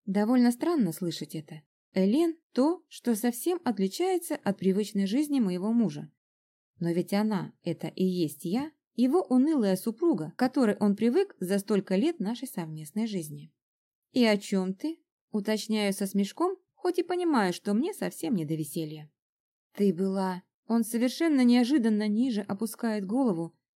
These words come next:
растирает лицо ладонями и усмехается. Так странно говорить сейчас о том, что это была ты.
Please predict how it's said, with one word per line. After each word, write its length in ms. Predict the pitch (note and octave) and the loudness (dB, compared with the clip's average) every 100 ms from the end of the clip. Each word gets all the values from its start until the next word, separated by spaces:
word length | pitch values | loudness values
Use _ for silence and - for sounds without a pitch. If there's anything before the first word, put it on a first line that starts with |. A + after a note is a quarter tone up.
| - | -2
растирает 580 | G3+ G3+ C#4 E4 C#4+ | -2 0 0 2 2
лицо 300 | G#3 G3+ - | 0 -2 -2
ладонями 560 | G#3+ G3 G3+ E4+ C4 F3 | 0 2 2 2 2 0
и 180 | - A3+ | -2 -2
усмехается. 800 | A#3 A#3+ A#3+ F#3+ E3 D#3+ - F3 _ _ _ _ | -2 -2 -2 -4 -8 -10 -14 -20 _ _ _ _
Так 180 | - E3+ | -8 -8
странно 440 | - C#4 E4+ B3+ E3+ | -4 -2 0 2 2
говорить 400 | E3+ F3+ F3 E3+ | 2 4 2 0
сейчас 320 | F3 F3+ F3 | -4 -6 -6
о 60 | |
том, 200 | F#3 D#4 | -6 -6
что 200 | D4+ - | -6 -8
это 180 | E3+ E3 | -8 -6
была 260 | E3 G3+ G#3+ | -4 -2 -4
ты. 300 | A3 D#3+ | -6 -10